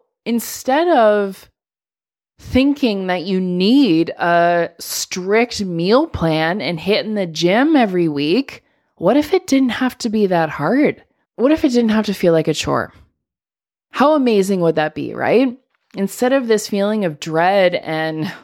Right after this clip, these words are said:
you know, overwhelm and anxiousness around, "Oh my gosh, like, here we go again." What if you actually felt excited about what you were working towards? What if you actually felt focused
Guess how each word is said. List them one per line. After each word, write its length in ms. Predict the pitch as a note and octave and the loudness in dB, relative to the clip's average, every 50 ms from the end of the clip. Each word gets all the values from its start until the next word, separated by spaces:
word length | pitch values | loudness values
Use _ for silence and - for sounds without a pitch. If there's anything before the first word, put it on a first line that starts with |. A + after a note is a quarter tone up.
| _ - | _ -16
you 120 | D#3 D3 | -12 -10
know, 180 | D3 D#3 C3+ - - | -8 -6 -6 -4 0
overwhelm 800 | G3+ G#3+ G#3+ A#3 A3 A#3 G#3 G3+ F3+ D#3 D3+ D#3 D#3+ F3 F3+ - - | 2 2 4 4 4 2 2 2 2 2 2 2 0 0 -4 -8 -10
and 300 | - E3 D#3+ D#3+ E3+ - - - | -8 -8 -8 -8 -8 -10 -8 -4
anxiousness 800 | F#3 G3+ A3+ B3 A#3 - G#3 F3+ E3+ - F#3 E3 E3+ E3+ E3+ - | -4 -2 -2 -2 -2 0 0 -2 0 0 0 0 0 0 -2 -2
around, 300 | D#3+ D#3 D3+ D#3 D3+ D3+ | -2 -2 -2 -2 -2 -4
"Oh 220 | D3+ C#3+ D3+ E3+ | -4 -2 -2 -2
my 200 | F#3 F3 D#3+ D#3+ | -2 -2 -4 -2
gosh, 380 | D3+ D3 C3+ C3+ C#3+ C#3+ - D#3+ | -2 -2 -2 -2 -2 -4 -4 -6
like, 120 | D3 D3 | -6 -4
here 220 | D3 D3 D#3 F3+ | -2 0 0 2
we 100 | G3 G3+ | 2 2
go 280 | G3+ G#3 G#3 G3 G#3 G#3+ | 2 2 2 2 2 2
again." 500 | G#3+ G#3+ G3 D#3+ D#3 D#3 E3+ G#3+ B3+ C4+ _ _ _ _ _ _ _ - | 2 2 2 2 0 0 -2 -2 -4 -4 _ _ _ _ _ _ _ -6
What 200 | - F#3+ A#3+ D4 | 0 0 2 2
if 380 | E4 D#4+ - - - - - - - _ _ _ _ _ - | 2 0 -4 -6 -20 -20 -20 -20 -20 _ _ _ _ _ -8
you 260 | G3+ G#3+ A#3 A#3 A3+ | -4 -2 0 2 2
actually 320 | G#3+ G#3+ G#3+ - - B3 | 0 0 -2 -4 -6 -6
felt 320 | G#3+ - A3 G3+ G#3+ - - | -4 -2 0 -2 0 0 -2
excited 960 | A3+ A3 - - - - - - D#3 G#3 C#4 E4 E4+ D#4 G#3 D#3 C3+ - C#3+ - - - | -4 -4 -6 -14 -16 -16 -8 -2 2 4 4 4 4 4 4 2 0 -2 -6 -8 -2 0
about 560 | F3+ F3 F3+ F3+ F3 F3 F3 F3 F3 - - | 0 2 4 4 4 6 4 4 4 0 0
what 180 | - F3+ F#3+ E3+ | -2 -2 -2 -2
you 140 | G3 F3+ | -2 -2
were 120 | F3 F3 E3+ | -2 -2 -2
working 380 | D#3+ D#3+ D#3+ D#3+ E3 F#3+ F3+ E3+ | 0 0 0 0 0 -4 -6 -4
towards? 640 | - - F#3 F3+ D#3+ D#3 D3+ C#3 C3 C#3 C#3 - - | -2 -2 0 2 2 2 2 2 0 -2 -4 -6 -4
What 160 | G3 G#3+ A#3 | -4 -2 -2
if 140 | A#3+ A3+ - | -2 -2 -2
you 160 | B3+ B3+ A#3 | -2 0 2
actually 520 | A3 A3+ A3+ - - B3 A#3 A3+ A3+ A3+ | 2 2 0 -2 -6 -6 -2 -2 -2 -2
felt 380 | A3 - A3+ G#3+ G#3+ A3 A3 - | -2 0 2 2 2 2 -2 -6
focused 720 | - - - G3+ A3+ B3+ - - G#3+ F3+ E3+ E3 - | -8 0 2 2 2 2 2 2 2 2 2 0 -4